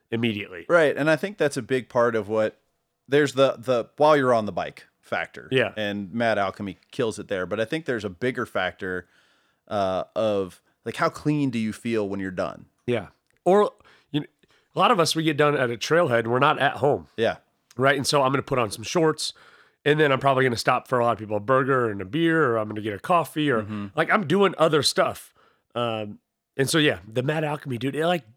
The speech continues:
Speaker 1: it, like, disappears when you're done using it in a weird way.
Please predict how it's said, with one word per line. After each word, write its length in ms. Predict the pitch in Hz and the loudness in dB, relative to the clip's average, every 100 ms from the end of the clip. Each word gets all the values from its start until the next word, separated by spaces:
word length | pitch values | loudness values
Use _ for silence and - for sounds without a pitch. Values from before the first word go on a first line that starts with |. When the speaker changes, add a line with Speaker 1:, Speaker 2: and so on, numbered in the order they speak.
| _ _ _ - | _ _ _ -4
Speaker 1:
it, 140 | 170 | 0
like, 240 | 196 233 117 | 2 0 0
disappears 760 | 185 - 190 220 185 107 - | -2 -2 -2 -2 -2 -2 -6
when 200 | - 143 | -4 0
you're 100 | 147 | 0
done 360 | 127 110 156 139 | 0 2 2 0
using 340 | 147 139 101 | -2 -4 -6
it 140 | 92 - _ _ _ _ _ - | -10 -16 _ _ _ _ _ -2
in 120 | 143 | 0
a 40 | 147 | 4
weird 240 | 160 143 | 4 4
way. 220 | 135 104 | 0 -2